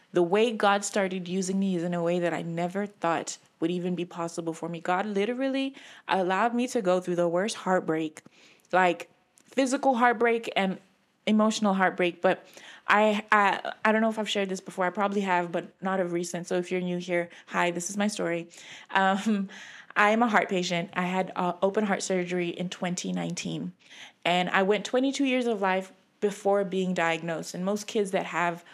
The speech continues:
what I had, you,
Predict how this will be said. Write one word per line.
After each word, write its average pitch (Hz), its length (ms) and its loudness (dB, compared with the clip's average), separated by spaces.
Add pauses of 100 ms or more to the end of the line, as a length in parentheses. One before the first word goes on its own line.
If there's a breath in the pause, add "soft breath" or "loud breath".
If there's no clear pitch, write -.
(180 loud breath)
what 170 200 4
I 170 120 0
had, 175 460 2 (1120 loud breath)
you, 175 260 -4